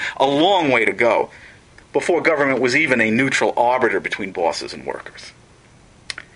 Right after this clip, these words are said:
In the meantime, American workers attempted to confront the new power of American industrial capitalism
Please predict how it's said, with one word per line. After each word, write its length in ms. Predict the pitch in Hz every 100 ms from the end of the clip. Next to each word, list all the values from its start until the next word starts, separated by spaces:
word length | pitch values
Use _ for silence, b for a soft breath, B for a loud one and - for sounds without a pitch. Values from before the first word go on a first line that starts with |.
| B
In 140 | - 170
the 60 |
meantime, 560 | 110 143 311 - - - - - B B
American 500 | - 139 143 185 214
workers 440 | 131 101 - 104 - B B B
attempted 460 | 127 190 180 202
to 80 | 165
confront 480 | - - - 170 156
the 80 | 127
new 260 | 127 226
power 500 | - 160 185 147 - B B B
of 120 | 113
American 520 | 113 120 123 120 110 B
industrial 540 | 123 127 120 - 117 78
capitalism 680 | - 247 311 165 120 127